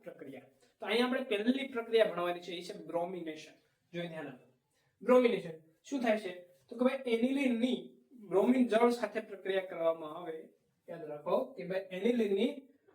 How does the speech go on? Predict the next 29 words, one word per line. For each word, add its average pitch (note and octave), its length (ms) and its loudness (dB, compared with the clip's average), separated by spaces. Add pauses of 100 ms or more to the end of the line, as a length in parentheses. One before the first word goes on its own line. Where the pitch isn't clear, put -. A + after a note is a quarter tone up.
(160)
બ્રોમિન G#3+ 420 8
જળ, G#3+ 260 6
કેટલા G#3+ 300 8
મોલ? A3 260 4
ત્રણ A#3+ 520 6
મોલ C4+ 200 4
બ્રોમિન G#3+ 380 -2
જળ G3+ 200 2
સાથે G3 240 -6
પ્રક્રિયા F3 440 -10
કરવામાં D#3+ 640 -6
આવે. F#3+ 280 6
જળ G3 420 2
કીધું A3 220 -4
એના G#3 140 -2
માટે G3+ 180 -12
પાણી F3 240 -12
તમારે D#3 240 -6
લેવું D3 180 -12
પડે. - 80 -20 (600)
તો - 380 4 (380)
આ B3+ 300 6
એનિલિનમાંથી A#3 920 0
બ્રોમિન G3 340 0
જળ G#3+ 180 -4
સાથે G#3+ 200 -4
પ્રક્રિયા G3 400 -4
કરાવતા F#3+ 540 -4 (300)
ટુ B3 400 2